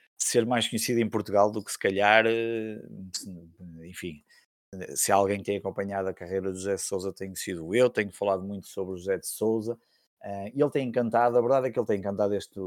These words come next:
este mundo do, do, do, dos dardos, se quisermos utilizar o nome técnico e correto, ehm, embora eu goste sempre de dizer setas, mas a verdade é que ele tem encantado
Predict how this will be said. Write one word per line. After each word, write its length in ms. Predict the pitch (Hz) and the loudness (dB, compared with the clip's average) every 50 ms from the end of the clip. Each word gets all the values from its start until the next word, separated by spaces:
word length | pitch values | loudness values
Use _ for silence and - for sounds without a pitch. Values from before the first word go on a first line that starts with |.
| 92 92 95 | -6 -6 -6
este 260 | 101 98 - - - | -8 -10 -10 -8 -6
mundo 360 | 101 104 107 104 98 98 92 | -4 -2 -2 -2 -2 -4 -6
do, 200 | 90 95 95 92 90 | -6 -8 -8 -8 -8
do, 180 | 90 92 90 90 | -8 -8 -8 -8
do, 220 | 90 92 92 87 - - _ _ | -12 -14 -16 -18 -20 -20 _ _
dos 180 | - 95 85 82 | -12 -10 -10 -6
dardos, 460 | 85 90 92 101 101 101 101 92 - | -6 -4 -2 -2 -2 -2 -4 -8 -10
se 80 | - _ | -14 _
quisermos 320 | - - 87 85 87 87 85 | -14 -12 -12 -12 -10 -14 -16
utilizar 380 | - - 82 78 85 82 80 | -16 -14 -12 -8 -6 -6 -8
o 60 | 82 | -8
nome 300 | 82 85 80 78 80 78 - _ | -12 -12 -12 -12 -12 -16 -8 _
técnico 480 | - 95 90 - - 92 85 - - | -4 -4 -4 -8 -10 -14 -12 -12 -14
e 40 | 87 | -16
correto, 600 | - - 90 85 - 87 87 92 95 - - 90 - - - - - _ _ _ _ | -14 -12 -14 -10 -8 -6 -6 -6 -8 -10 -16 -18 -18 -18 -20 -20 -20 _ _ _ _
ehm, 760 | 107 98 92 87 87 87 85 87 90 90 87 90 90 87 87 87 _ | -10 -10 -8 -8 -10 -12 -12 -12 -14 -14 -16 -16 -16 -16 -18 -18 _
embora 200 | 82 80 80 82 | -12 -10 -8 -8
eu 40 | 82 | -6
goste 220 | 85 82 78 - - | -8 -8 -10 -12 -14
sempre 140 | 90 82 | -16 -18
de 60 | _ 85 | _ -14
dizer 140 | 82 85 82 | -12 -8 -8
setas, 480 | - - 95 95 98 - - 98 - - _ - - _ _ _ | -4 -2 -2 -2 -2 -2 -4 -8 -8 -10 _ -20 -20 _ _ _
mas 120 | - 98 110 | -2 0 0
a 60 | 104 | 0
verdade 300 | 98 107 110 110 104 107 | 4 4 4 4 4 2
é 40 | 98 | -2
que 180 | - - - 110 | -2 -6 -4 -4
ele 160 | 104 101 95 | -4 -4 -6
tem 400 | _ - 104 104 101 104 101 101 98 | _ -4 -4 -4 -4 -6 -8 -10 -10
encantado 720 | 92 - 107 95 87 - 110 113 117 117 113 117 123 120 | -4 -4 -4 -4 2 4 4 6 6 4 2 -2 -10 -12